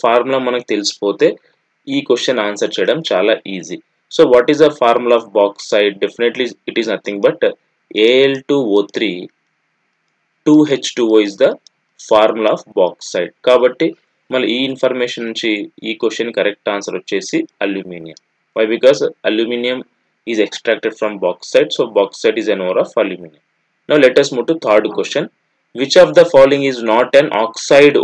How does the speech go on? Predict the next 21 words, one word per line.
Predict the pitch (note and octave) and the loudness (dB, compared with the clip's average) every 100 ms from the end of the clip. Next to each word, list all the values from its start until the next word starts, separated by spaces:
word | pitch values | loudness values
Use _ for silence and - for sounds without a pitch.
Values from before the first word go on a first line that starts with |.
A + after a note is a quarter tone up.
| G2+ | 2
ore? | F#2+ - _ _ - | 0 -4 _ _ -6
మళ్ళీ | A#2+ G#2+ | -2 -2
ఆక్సైడ్ | A#2+ - D#3 D3+ | 0 2 4 4
ఓర్ | D3+ | 2
కానిది | A2 A#2 C#3 C3 A#2+ | -2 -2 -2 0 0
ఏదంటే | A2+ A2 A2 A#2 G#2 A2 _ _ _ C3 | 2 0 0 0 0 -4 _ _ _ -4
మళ్ళీ | C3+ - | -2 -2
దీన్ని | B2+ C3+ B2 | -4 -2 0
కూడా | C#3 D#3 - | 2 2 0
ఫార్ములా | G#2+ G#2+ A#2+ A#2 A2+ | -2 0 -2 -2 -4
మనకు | G#2+ - | -6 -8
ఖచ్చితంగా | F2+ - A2+ G#2+ G2+ | -12 -8 -8 -4 -4
తెలియాలి. | G#2 G#2 G#2+ D#3+ - _ _ _ - | -2 0 0 -4 -8 _ _ _ -8
Zincite | B2 B2 D3 D3 B2 | -8 2 4 4 2
అంటే | B2 B2 A#2 - _ _ _ A2 | 2 2 2 -2 _ _ _ 0
the | G#2 | 2
formula | A2 A2 B2 B2 | 2 2 0 -2
of | - | -4
zincite | A2 G#2 A2 A#2 | -6 0 0 0
is | G#2+ G#2 | -4 -2
జెడ్ఎన్ఓ. | G2+ G#2+ G2+ A2 | 0 -2 0 -2